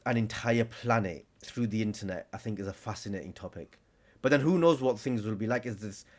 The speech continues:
just gonna accelerate inf-, infinitely? And where's the end game? Like, where does it end up? Or is there, does it reach a point where it just be-, there's an equilibrium and then it's like this then for a long time until something else happens? I just, yeah, I'm fascinated by it. Or do we just, is there gonna,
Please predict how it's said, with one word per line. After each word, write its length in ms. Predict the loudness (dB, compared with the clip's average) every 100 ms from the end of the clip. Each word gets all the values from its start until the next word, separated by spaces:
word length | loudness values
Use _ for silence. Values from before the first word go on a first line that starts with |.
| _ -12
just 160 | -6
gonna 140 | -2 -2
accelerate 480 | -2 0 2 2 0
inf-, 440 | -4 -6 -16 -6
infinitely? 640 | -2 -2 2 0 2 2 4
And 220 | 2 2
where's 260 | 2 2 2
the 160 | -2
end 220 | 0 0
game? 180 | -4 -4
Like, 140 | -6 -4
where 140 | -2
does 160 | -2 -4
it 60 | -4
end 200 | -4 -4
up? 140 | -4 -2
Or 160 | -2
is 140 | 0 4
there, 180 | 4
does 160 | 4 -2
it 120 | -2
reach 160 | -2 -4
a 60 |
point 340 | -4 0 0 2
where 160 | 0 2
it 200 | 0 -4
just 180 | -8
be-, 120 | -10 -6
there's 160 | -6
an 80 | -6
equilibrium 460 | -6 -6 -4 -4 -4
and 100 | -4
then 140 | -4
it's 160 | -6 -6
like 200 | -6 -6
this 280 | -10 -12 -10
then 140 | -10 -6
for 160 | -6
a 40 | -6
long 160 | -6
time 400 | -4 -6 -6 -10
until 220 | -14 -14 -10
something 200 | -6 -4
else 140 | -4
happens? 380 | -6 -12 -16 -18 _ _ _ _
I 80 | -12
just, 220 | -12 -12 -6
yeah, 140 | -4
I'm 100 | -4
fascinated 400 | -6 -6 -6 -8
by 100 | -6
it. 120 | -6 2
Or 180 | 4
do 160 | 4 4
we 80 | 4
just, 240 | 0 -6
is 120 | -4
there 100 | 0
gonna, 280 | 0 2 0